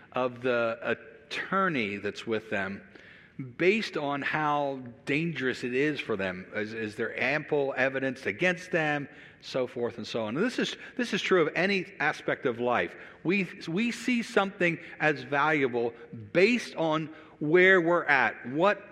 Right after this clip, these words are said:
life is like for us. So let's just say, for example, that somebody's going to give you a hundred dollars.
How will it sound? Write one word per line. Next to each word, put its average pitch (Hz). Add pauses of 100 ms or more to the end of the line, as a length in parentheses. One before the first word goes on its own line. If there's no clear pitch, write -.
(120)
life 143
is 123
like 120
for 110
us. 85
So 180
let's 220
just 254
say, 185
for 165
example, 131 (460)
that 147
somebody's 208
going 165
to 160
give 139
you 113
a 113
hundred 147
dollars. 107